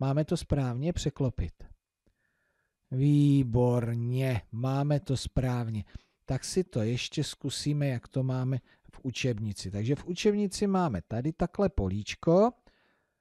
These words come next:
Tak, zkus-, zkontrolujeme to. Ano,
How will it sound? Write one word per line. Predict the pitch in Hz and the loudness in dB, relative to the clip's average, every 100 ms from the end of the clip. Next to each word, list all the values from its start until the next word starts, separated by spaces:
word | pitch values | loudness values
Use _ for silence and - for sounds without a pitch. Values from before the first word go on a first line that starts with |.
| _ _ | _ _
Tak, | 131 104 - - | -4 -4 -6 -12
zkus-, | - - 135 - | -12 -8 -8 -6
zkontrolujeme | - 147 139 151 135 120 110 98 - | -2 -2 2 4 4 2 0 -6 -8
to. | - - _ _ _ _ | -18 -20 _ _ _ _
Ano, | 92 90 90 95 107 120 135 156 185 | -6 -4 -4 -4 -4 -2 0 0 0